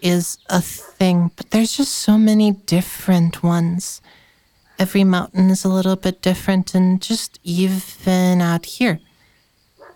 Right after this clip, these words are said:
Sometimes there's, the hill makes things happen. Sometimes water collects someplace.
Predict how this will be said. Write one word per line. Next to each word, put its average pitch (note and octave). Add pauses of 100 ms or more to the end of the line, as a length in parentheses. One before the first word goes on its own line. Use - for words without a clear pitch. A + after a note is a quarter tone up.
(260)
Sometimes F3+
there's, F#3
the -
hill F3
makes -
things F#3
happen. E3
Sometimes F3+
water D#3+
collects F3+
someplace. E3+